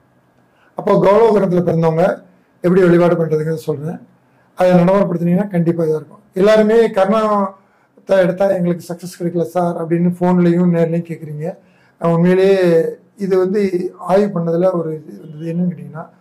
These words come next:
ஒவ்வொரு ஜாதகமும் ஒவ்வொரு மாதிரி இருக்கு. ஒருத்தருக்கு ஒரு கிரகம் வ-, வக்ரமா இருக்கு, ஒரு, ஒருத்தருக்கு ஒரு கிரகம் அஸ்தமனமா இருக்கு, ஒருத்தருக்கு ஒரு கிரகம் நீசமா இருக்கு. அப்போ உங்க ஜாதகத்துல உங்க கர்ணநாதர் சனி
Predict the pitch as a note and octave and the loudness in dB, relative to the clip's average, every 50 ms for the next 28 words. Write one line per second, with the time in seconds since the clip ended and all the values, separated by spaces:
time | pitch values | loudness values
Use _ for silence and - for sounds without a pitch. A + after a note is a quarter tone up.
0 | _ _ _ _ - F3+ G3 A3 A3+ A3+ G#3+ G3 - F#3 F3+ F3+ F3+ F3+ F3 F3 | _ _ _ _ -2 0 2 2 4 4 2 2 2 2 2 2 2 2 2 0
1 | F#3+ A#3 B3 G#3 G3 F3 F3 F3 D#3+ D#3 D#3 D#3+ D#3 D#3+ D#3+ C#3+ - _ _ _ | -2 -4 -6 -4 -2 0 0 0 0 -4 -6 -8 -8 -10 -14 -18 -20 _ _ _
2 | _ _ _ _ _ _ _ _ _ _ _ _ _ _ _ _ - F#3 F#3 F3 | _ _ _ _ _ _ _ _ _ _ _ _ _ _ _ _ -2 -2 0 2
3 | G3 F#3 F3+ F#3 F#3+ F#3+ F#3+ F3+ F3 - F3 E3+ E3 F3 F3+ E3+ D#3+ D#3+ D#3+ - | 0 2 2 4 4 4 4 2 2 0 -2 -2 0 0 0 0 0 -2 -4 -6
4 | - _ - E3+ E3 - F3+ F#3+ F#3 F3+ E3+ - - D3+ E3+ F3+ - - - F3+ | -14 _ -8 -6 -4 -2 -2 -2 -2 -2 -4 -6 -6 -10 -12 -12 -12 -12 -12 -10
5 | E3+ E3 - G3+ - - F3 F3+ F3 - F#3+ F3 F3 G3 F#3 F3+ F3 F3+ F3+ F3 | -10 -10 -10 -14 -12 -10 -8 -8 -6 -6 -8 -6 -4 -4 -4 -4 -4 -4 -6 -6
6 | D#3+ E3+ D#3 B2+ - - F3+ F3 E3+ E3 D#3+ D#3 D3 - - D#3 E3+ F3+ - _ | -6 -8 -10 -12 -10 -6 -6 -4 -4 -4 -6 -8 -12 -12 -12 -10 -10 -10 -12 _
7 | _ _ _ _ _ - G3 F#3+ F3+ G#3 G3+ G3 G3+ G#3 G3 - - F3+ F#3 F#3+ | _ _ _ _ _ -2 -2 0 0 0 0 2 2 2 2 0 0 -4 -4 -2
8 | F3+ F3+ F3+ F3 F3 F#3 F3 E3+ E3 - - - - _ _ _ _ _ _ - | 0 0 0 0 -2 -4 -4 -4 -4 -6 -12 -20 -20 _ _ _ _ _ _ -8
9 | - G#3 G#3+ G#3+ G3 F3+ G3 G#3 G#3+ F3+ G#3 G3 G#3 A3+ G#3+ - E3 E3 E3+ G3 | -2 0 0 0 0 0 2 2 2 4 4 4 4 2 0 0 -2 -2 -2 -2
10 | A#3 - G3+ G#3 G#3 G3 - F#3+ F3+ F#3 G#3+ G#3+ G#3 G3+ G3 F#3+ F3+ - E3+ D#3+ | -2 -4 -6 -4 -4 -4 -2 -2 -2 -2 -2 0 0 0 0 0 -2 -4 -6 -6
11 | D#3+ F3 G#3 A#3+ - - | -4 -4 -4 -4 -8 -12